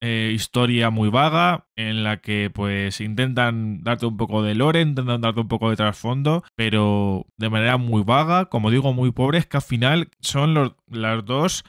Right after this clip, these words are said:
definiciones de tanto la parte uno como la parte dos como historia, o sea, es que no, <laughs> no encuentro otra forma de,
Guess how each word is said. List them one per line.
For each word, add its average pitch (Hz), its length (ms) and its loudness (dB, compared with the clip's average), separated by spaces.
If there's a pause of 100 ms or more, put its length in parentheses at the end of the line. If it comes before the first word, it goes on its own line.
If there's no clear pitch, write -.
definiciones 127 800 2
de 127 180 2
tanto 113 280 -2
la 107 120 0
parte 123 220 0
uno 135 160 2
como 147 160 2
la 107 120 2
parte 120 200 0
dos 127 160 0
como 110 500 -2
historia, 110 640 -2
o - 20 -4
sea, 98 240 -2
es 92 140 -6
que 120 120 -6
no, 127 240 -4
<laughs> - 460 -10
no 139 100 2
encuentro 147 300 2
otra 143 160 2
forma 127 380 2
de, 110 280 0